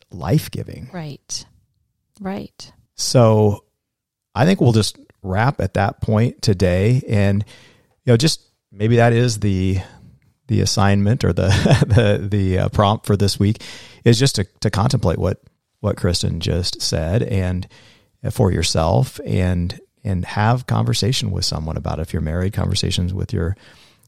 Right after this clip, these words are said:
Speaker 1: with your spouse about that. Have the courage to be able to talk about those things that are really, really on your heart, and have the courage to take those,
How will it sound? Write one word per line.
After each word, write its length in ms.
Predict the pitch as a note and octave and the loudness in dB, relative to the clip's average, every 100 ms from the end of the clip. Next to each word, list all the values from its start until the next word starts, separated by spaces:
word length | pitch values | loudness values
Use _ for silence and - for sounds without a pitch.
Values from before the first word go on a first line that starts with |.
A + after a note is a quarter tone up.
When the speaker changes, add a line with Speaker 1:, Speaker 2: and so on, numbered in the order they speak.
| - | -10
Speaker 1:
with 140 | F#2+ | -6
your 80 | F#2+ | -4
spouse 360 | - F2+ F#2+ - | -2 -2 -2 -2
about 280 | F2+ E2 - | -4 -6 -4
that. 160 | E2+ | -4
Have 160 | G#2 A#2+ | -2 -2
the 80 | C#3 | -2
courage 580 | - G#2+ G#2 F#2 E2+ | -2 0 2 0 -2
to 100 | - | -4
be 200 | E2+ F2+ | -2 -2
able 140 | F2+ E2+ | -2 -2
to 80 | E2 | -4
talk 340 | - F#2 F2+ | -2 -2 -2
about 260 | E2 D#2 - | -4 -6 -4
those 240 | E2+ - | -4 -2
things 300 | F2+ E2+ E2 | -4 -4 -4
that 120 | E2+ | -4
are 180 | E2 E2 | -4 -4
really, 580 | E2+ F2 F#2 F#2 F#2 F2+ | -4 -2 0 0 0 -2
really 280 | F2 F#2 F2 | -4 -4 -6
on 220 | - D#2+ | -6 -6
your 160 | E2+ E2 | -6 -8
heart, 420 | - F2+ G2 - _ - - _ - | -4 0 0 0 _ -20 -20 _ -2
and 260 | G#2 G2 - - _ _ | 0 0 -2 -14 _ _
have 160 | - A#2 | -2 0
the 80 | |
courage 280 | A2+ G2 F#2+ | 0 -2 -2
to 60 | - | -4
take 320 | - G2 G2+ | -2 -2 0
those, 540 | F2+ F2 F2 F2+ - | -2 -2 -2 -2 -4